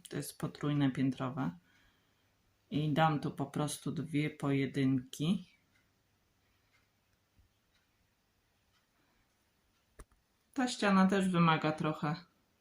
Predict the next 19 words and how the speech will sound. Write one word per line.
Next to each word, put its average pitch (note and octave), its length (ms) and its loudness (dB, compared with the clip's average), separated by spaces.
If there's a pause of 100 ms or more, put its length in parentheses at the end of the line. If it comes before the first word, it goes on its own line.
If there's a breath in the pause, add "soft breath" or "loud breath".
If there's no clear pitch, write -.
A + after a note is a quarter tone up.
(100)
troszeczkę E3 840 -2 (2250)
szpachlowania. D#3 1160 -2
Tu E3 120 -10
kiedyś D3+ 460 -6
jeszcze D3+ 240 -8
jak C#3 160 -6
córki - 400 -6
były D3 240 -2
w C#3+ 60 -18
domu, E3 320 0
to C#3+ 320 -6 (1500 soft breath)
oczywiście G#3+ 680 2
wszelkiego G#3 640 4
rodzaju, F#3+ 840 6
ym, E3 560 0 (1160 soft breath)
jak E3+ 200 -8
to F#3 120 -10
się F3+ 160 -8
mówi? A3 500 0